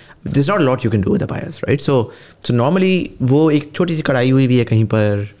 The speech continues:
uh, it was very subtle। मेरे दिमाग में बार बार ये आ रहा था, मुझे याद है मैंने पिक्चर्स भी अपनी बेगम को खींच के भेजी, तो मैंने उनको ये बोला, मैंने कहा, "यार ये तो,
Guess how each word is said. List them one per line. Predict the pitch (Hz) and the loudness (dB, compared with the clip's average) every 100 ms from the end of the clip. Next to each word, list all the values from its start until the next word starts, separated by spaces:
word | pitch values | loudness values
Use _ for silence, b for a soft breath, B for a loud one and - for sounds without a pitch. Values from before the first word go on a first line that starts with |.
| - | -4
uh, | 113 107 104 | 0 0 0
it | 120 | 0
was | 113 | 0
very | 139 180 | -2 -2
subtle। | 110 120 110 B B B - | -2 -2 -2 B B B -2
मेरे | 190 | 0
दिमाग | 226 | 2
में | 214 | 0
बार | 151 139 | 0 0
बार | 185 | 2
ये | 180 | 2
आ | 156 | 2
रहा | 120 | 0
था, | 143 | 0
मुझे | 135 | 0
याद | 131 127 | 2 2
है | 139 | 2
मैंने | 123 | 0
पिक्चर्स | 123 - - 113 151 | -2 -6 -6 -2 0
भी | 135 | 0
अपनी | 131 - - - - | 0 -4 -10 -6 0
बेगम | 98 95 | 2 2
को | 110 | 0
खींच | 110 98 92 | 0 -2 0
के | 110 | 0
भेजी, | 92 98 | 0 0
तो | 104 | 0
मैंने | 110 107 | 0 0
उनको | 120 | 0
ये | 117 | 2
बोला, | 117 | 2
मैंने | 123 107 | 0 0
कहा, | 120 | 0
"यार | 143 | 0
ये | 127 | 0
तो, | 135 151 | 2 0